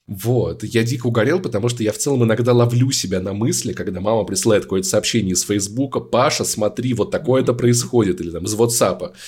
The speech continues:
Я быстренько гуглю, такой: «Мама, этого не происходит, это не так».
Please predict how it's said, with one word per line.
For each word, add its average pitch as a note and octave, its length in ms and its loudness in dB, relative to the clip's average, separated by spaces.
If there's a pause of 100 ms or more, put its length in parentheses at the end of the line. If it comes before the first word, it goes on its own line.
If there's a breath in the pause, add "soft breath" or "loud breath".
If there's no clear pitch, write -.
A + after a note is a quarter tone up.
(240 loud breath)
Я B2 160 4
быстренько A2+ 400 0
гуглю, C3+ 360 4
такой: G2 240 0
«Мама, F#2+ 420 0
этого C#3+ 340 0
не B2 240 4
происходит, A2 800 0
это B2 260 0
не B2 120 4
так». - 340 -2